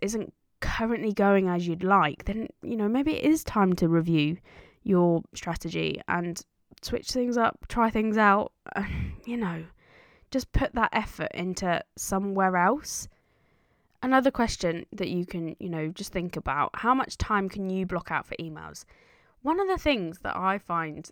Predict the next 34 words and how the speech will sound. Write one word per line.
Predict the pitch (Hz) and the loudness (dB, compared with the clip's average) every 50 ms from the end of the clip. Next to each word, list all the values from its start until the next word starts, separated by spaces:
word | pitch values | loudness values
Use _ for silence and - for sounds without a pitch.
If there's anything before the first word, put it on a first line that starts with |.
| _ - | _ -8
that | 185 175 165 160 156 - - _ _ _ - - _ _ _ _ _ _ _ _ _ _ | -4 0 0 0 0 -2 -6 _ _ _ -18 -18 _ _ _ _ _ _ _ _ _ _
is | 185 180 175 165 170 - | -4 -4 -4 -4 -6 -8
kind | - - - 180 180 | -12 -8 -6 -6 -6
of | 175 | -6
common | - - - - 185 170 147 143 147 156 | -8 -8 -6 -6 -6 -6 -8 -10 -10 -10
when | 151 151 | -8 -6
I | 160 160 160 160 156 151 | -6 -4 -4 -4 -6 -8
talk | - - - 156 - - - | -10 -10 -12 -12 -12 -12 -18
to | - - 147 139 135 - | -14 -12 -12 -12 -12 -14
small | - - - 165 151 | -16 -12 -12 -10 -10
business | 175 160 - 143 143 - | -10 -10 -12 -12 -12 -12
owners | 131 123 - - - - - - - _ _ _ _ _ _ _ _ _ | -12 -12 -12 -14 -16 -16 -18 -20 -20 _ _ _ _ _ _ _ _ _
is | 202 202 196 - | -6 -4 -4 2
that | - 208 202 190 - - _ _ _ _ _ _ - - - | 4 6 6 6 4 2 _ _ _ _ _ _ -20 -8 -4
for | - - | -4 -2
some | - - 285 285 294 277 | 2 2 2 2 2 2
reason, | 254 233 226 208 - 151 139 - 143 143 - - | 0 0 -2 -2 -4 -6 -6 -6 -8 -10 -12 -8
there's | 208 214 214 247 | -8 -6 -4 -4
almost, | 269 269 285 294 269 - - | -4 -2 -2 -4 -4 -4 -2
like, | 202 175 - - - | -2 -2 -2 -4 -8
this | - 185 180 - | -8 -8 -8 -4
understanding | - 202 196 190 180 185 - - 160 156 160 160 156 147 143 151 151 | -6 -4 -4 -4 -6 -6 -6 -6 -6 -4 -4 -6 -6 -8 -10 -10 -10
that | 160 - - | -12 -10 -8
we | - 165 | -8 -8
can | - - - 175 160 | -10 -10 -12 -12 -8
batch | - - 156 - - - - - | -2 -2 -2 -2 -2 -6 -14 -14
create | - - 170 160 151 143 143 - _ _ _ _ _ _ _ _ _ _ | -10 -8 -6 -6 -6 -8 -8 -12 _ _ _ _ _ _ _ _ _ _
social | - - 233 226 - - 160 | -2 0 0 0 0 -2 -8
content, | - - 151 151 - - - - - - _ _ | -8 -8 -12 -10 -10 -10 -10 -10 -10 -16 _ _
right? | - 170 151 160 196 226 - - _ _ _ _ _ _ _ _ _ _ _ _ _ _ _ _ _ _ | -2 0 2 2 2 0 -4 -10 _ _ _ _ _ _ _ _ _ _ _ _ _ _ _ _ _ _
But | 214 208 - - - _ _ _ _ - - | 8 8 8 6 0 _ _ _ _ -20 -6
for | - 226 233 | -2 -2 -2
some | - - 277 294 302 285 | 0 0 2 4 4 6
reason, | 285 302 294 285 - - 156 151 151 156 170 185 | 6 6 4 4 2 0 -2 -2 -2 -4 -6 -8